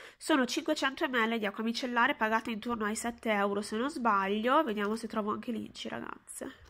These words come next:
Qua. Eccolo qui. E poi mi hanno inviato dei campioncini che ora recupero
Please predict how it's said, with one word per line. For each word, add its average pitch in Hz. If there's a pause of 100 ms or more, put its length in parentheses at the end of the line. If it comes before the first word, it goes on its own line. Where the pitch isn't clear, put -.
Qua. - (3500)
Eccolo 202
qui. - (2750)
E 311
poi 294
mi 254
hanno 247
inviato 269
dei 254
campioncini 240
che 233
ora 240
recupero 233